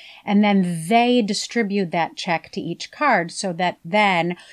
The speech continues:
once cards are pay-, paid off, then they take the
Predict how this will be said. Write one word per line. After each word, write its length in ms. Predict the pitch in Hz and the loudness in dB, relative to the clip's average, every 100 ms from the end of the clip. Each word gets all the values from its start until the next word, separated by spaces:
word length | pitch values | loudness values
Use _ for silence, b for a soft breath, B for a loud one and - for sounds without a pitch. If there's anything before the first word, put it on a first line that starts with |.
| B | B
once 280 | 208 202 196 | 0 0 0
cards 320 | - 196 175 | -2 -2 -2
are 80 | 170 | -6
pay-, 360 | - 185 185 214 - - | -6 -4 -4 -4 -8 -10
paid 260 | 208 180 | -6 -4
off, 420 | 208 285 262 254 175 | -2 -2 -2 -6 -12
then 460 | 180 196 190 190 180 | -8 -6 -4 -6 -8
they 500 | 170 180 170 170 - | -4 -4 -2 -4 -8
take 500 | - 226 196 202 - B B B B | -8 -2 -2 -2 -8 B B B B
the 320 | 190 190 185 | -4 0 2